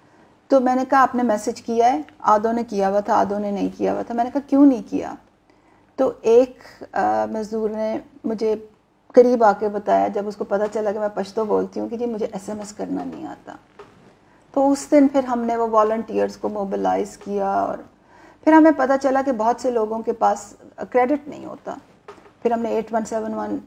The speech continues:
scheme को free कराया। फिर हमें पता चला कि जो हम मैसेजेस भेज रहे हैं, क्योंकि मैं रोज़ सुबह radio program करती थी, तो एक लड़की ने मुझे कहा कि "मुझे message आया, आपके वालिद हकदार हैं, वालिद की death हो गई है, मैं क्या करूं?"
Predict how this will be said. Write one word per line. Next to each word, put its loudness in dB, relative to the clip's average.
scheme -10
को -8
free -6
कराया। -6
फिर 4
हमें 6
पता 2
चला 0
कि -4
जो 0
हम 6
मैसेजेस 2
भेज 0
रहे -2
हैं, -6
क्योंकि -2
मैं 2
रोज़ 6
सुबह 2
radio 4
program -4
करती -12
थी, -10
तो -4
एक 0
लड़की 4
ने 8
मुझे 2
कहा 4
कि -2
"मुझे 4
message 2
आया, 6
आपके 0
वालिद 4
हकदार -2
हैं, -4
वालिद 4
की -4
death -4
हो -4
गई -6
है, -4
मैं -6
क्या -4
करूं?" -10